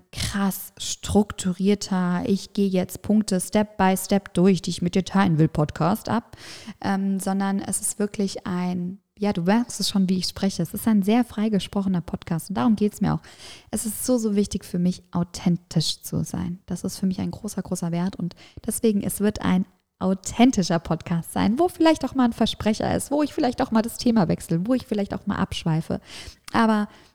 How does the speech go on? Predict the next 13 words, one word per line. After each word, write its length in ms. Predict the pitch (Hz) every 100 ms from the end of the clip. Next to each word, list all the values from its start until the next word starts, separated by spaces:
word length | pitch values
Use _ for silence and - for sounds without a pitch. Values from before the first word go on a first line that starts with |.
| _
darauf 280 | 233 214 190
solltest 340 | - 190 - 190
du 40 |
dich 200 | 180 -
einlassen, 400 | 170 165 165 175
wenn 80 | 170
du 100 | 160
die 120 | 160
Reise 300 | 156 160 156
mit 180 | 165 -
mir 80 | 165
starten 420 | - 165 - 147
möchtest. 460 | 143 - 185 -